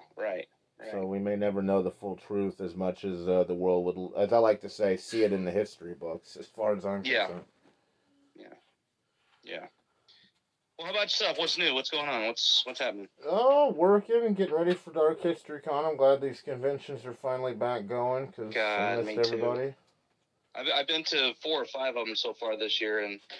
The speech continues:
Speaker 2: Nice.
Speaker 1: it's like, they're jam-packed, 'cause people are just ready to get out, you know? They're ready to do something again and, and be sociable.
Speaker 2: What, uh, cons you been out this year?
Speaker 1: Uh, semo Con, Cape Con, uh, Monster, Midwest Monster Fest.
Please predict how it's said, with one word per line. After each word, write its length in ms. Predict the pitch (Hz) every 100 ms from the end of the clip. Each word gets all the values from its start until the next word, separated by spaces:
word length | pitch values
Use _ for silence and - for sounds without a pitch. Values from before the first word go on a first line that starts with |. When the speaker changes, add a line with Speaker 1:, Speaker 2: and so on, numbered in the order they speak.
| 139
Speaker 2:
Nice. 200 | 185 170
Speaker 1:
it's 140 | 104
like, 220 | - 113 - _ _ _ -
they're 100 | -
jam-packed, 720 | - 196 185 - 123 95 -
'cause 140 | 95 -
people 240 | - 139
are 40 |
just 180 | 123 123
ready 160 | 120 113
to 60 |
get 140 | 101 107
out, 240 | 123 98
you 100 | 98
know? 200 | 101 117 - -
They're 100 | 107
ready 180 | 117 117
to 60 | 101
do 160 | 123
something 300 | 123 113 107
again 260 | 104 104 104
and, 140 | 101 _ - _
and 60 | -
be 100 | 110
sociable. 580 | - 107 - - - - _ _ _ _ _ _ _ _
Speaker 2:
What, 260 | 117 -
uh, 200 | 131 127
cons 340 | 117 131 131 123
you 60 | 127
been 120 | 127
out 200 | 127 123
this 200 | 131 -
year? 160 | 117 113 _ _ _ _ _ _ _ - -
Speaker 1:
Uh, 600 | 120 131 135 127 120 107 101
semo 400 | - 156 143 131
Con, 480 | 139 131 117 113 104
Cape 260 | - 139 - -
Con, 520 | 131 120 110 107 110 _ - _ - -
uh, 640 | 113 110 110 107 104 104 - _ - 120 117 110 107
Monster, 400 | 123 135 143 143
Midwest 380 | 143 147 139 143
Monster 320 | 139 147 147
Fest. 640 | - 139 123 117 - -